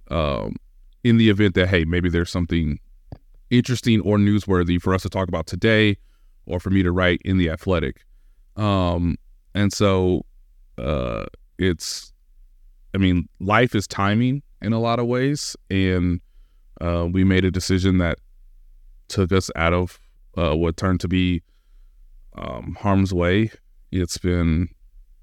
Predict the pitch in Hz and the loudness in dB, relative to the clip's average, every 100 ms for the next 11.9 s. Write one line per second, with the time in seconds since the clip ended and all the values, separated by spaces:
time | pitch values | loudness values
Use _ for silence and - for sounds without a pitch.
0 | - 95 92 90 92 101 107 - - - | -18 -4 2 2 4 2 0 -6 -6 2
1 | 95 90 82 80 - - - - - - | 2 4 0 -2 -8 -20 -20 -20 -20 -20
2 | - - - - 71 60 58 62 - 92 | -20 -18 -6 -4 -2 -4 -6 -8 -8 -4
3 | 92 92 92 85 87 107 - - 95 92 | 0 0 2 0 0 -2 -6 -8 -4 0
4 | 92 87 - - - - - - - - | 0 -2 -6 -16 -20 -20 -20 -20 -20 -4
5 | 110 - 101 95 - 101 87 92 87 - | -2 0 2 2 2 2 2 2 0 -4
6 | - 85 82 95 95 73 64 - - - | -8 -4 0 2 2 0 -4 -8 -12 -20
7 | - _ _ _ - - - _ - - | -20 _ _ _ -20 -20 -20 _ -20 -20
8 | - 76 67 60 50 - 87 - 110 113 | -20 -20 -20 -16 -14 -4 -4 -2 0 0
9 | 113 110 104 107 101 101 95 - - - | 0 -2 0 2 2 0 -2 -10 -20 -6
10 | 95 90 90 110 107 101 92 87 90 98 | -2 0 0 2 4 4 2 0 2 0
11 | - - 95 92 92 95 95 - | -2 -6 -6 0 2 0 -2 -8